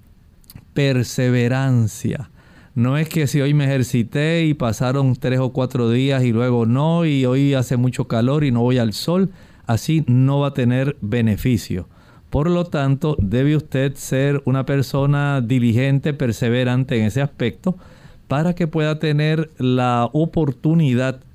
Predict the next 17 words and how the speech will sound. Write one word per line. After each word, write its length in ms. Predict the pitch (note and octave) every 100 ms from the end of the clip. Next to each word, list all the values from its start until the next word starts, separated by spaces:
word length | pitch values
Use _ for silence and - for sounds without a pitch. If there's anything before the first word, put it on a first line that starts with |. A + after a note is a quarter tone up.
| -
de 240 | G#2 C#3+
comenzar 720 | E3+ D3+ D3+ C#3+ C#3+ C#3 C#3 -
a 340 | B2 C#3+ D#3
revertir 880 | C#3 C#3 B2+ A#2 G#2+ G#2+ D3 F3+ G#3+ - - - - -
de 400 | G#2 B2+ F#3+ G3+
osteoporosis 920 | C#3+ C#3 D3 D#3 D#3 D3 C#3 D#3+ C#3+ -
a 100 | A#2
osteopenia 800 | A#2+ D#3 D3+ B2+ A2+ A#2+ C3 C#3+ -
y 140 | - A2
de 120 | A#2
osteopenia 720 | D#3 E3+ D#3 D3+ C3 C3+ C#3+ C3
a 120 | A2+
tener 320 | - C3 B2+
una 200 | B2+ C3
densidad 460 | B2 B2+ C3 A#2 A#2
ósea 440 | A#2 - B2+ B2
normal. 680 | A2+ A2+ G2 F2+ G2+ F2 E2